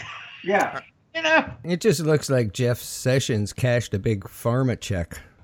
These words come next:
Speaker 2: Well, I agree with you. It looks like that, but this time, and normally, I think you're correct.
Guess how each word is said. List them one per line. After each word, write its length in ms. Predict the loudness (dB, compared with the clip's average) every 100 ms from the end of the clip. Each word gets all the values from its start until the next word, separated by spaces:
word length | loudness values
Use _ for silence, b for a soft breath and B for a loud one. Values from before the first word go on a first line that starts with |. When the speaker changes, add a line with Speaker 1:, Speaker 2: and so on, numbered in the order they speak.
| -2
Speaker 2:
Well, 400 | 2 4 2 0
I 300 | 2 4 4 2
agree 220 | 4 4
with 220 | 4 2
you. 80 | 2
It 140 | 2
looks 260 | 4 2 4
like 220 | 2 2
that, 340 | 4 4 4 2
but 220 | 2 2
this 260 | 0 0 0
time, 580 | 4 6 6 4 0 4
and 120 | 8
normally, 520 | 8 8 4 4 2
I 120 | 2 2
think 280 | 2 2
you're 100 | 0
correct. 520 | 4 4 4 2 -4